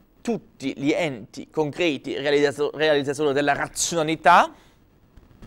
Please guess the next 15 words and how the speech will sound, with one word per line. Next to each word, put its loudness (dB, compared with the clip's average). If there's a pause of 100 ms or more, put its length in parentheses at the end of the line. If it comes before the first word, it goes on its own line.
(600)
e -4
quindi -2
determinazioni 2
concettuali -6 (400)
attraverso -2
la 4
negazione, 0
come -18
si -18
sa. -18 (3750)
In 0
questa 2
maniera, 0
però, 2 (1160)
la 4